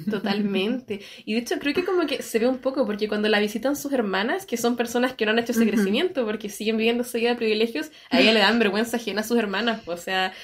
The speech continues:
Speaker 1: es como
Speaker 2: Sí, po.
Speaker 1: verse reflejada, como que no puede creer que ella también salió de ahí, po.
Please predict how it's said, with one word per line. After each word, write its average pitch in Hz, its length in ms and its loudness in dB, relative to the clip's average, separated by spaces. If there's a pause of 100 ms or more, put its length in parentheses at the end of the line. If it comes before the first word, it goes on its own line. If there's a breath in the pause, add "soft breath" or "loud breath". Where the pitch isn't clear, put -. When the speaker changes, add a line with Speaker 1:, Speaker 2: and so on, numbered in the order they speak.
(160 loud breath)
Speaker 1:
es 214 100 -6
como 240 240 4
Speaker 2:
Sí, 214 60 8
po. - 60 10
Speaker 1:
verse 262 160 2
reflejada, 208 600 0
como 208 180 -2
que 208 60 0
no 202 140 2
puede 226 300 4
creer 202 280 2
que 240 80 -4
ella 233 140 2
también 233 340 0
salió 240 320 -2
de 247 60 0
ahí, 247 100 0
po. 240 160 -10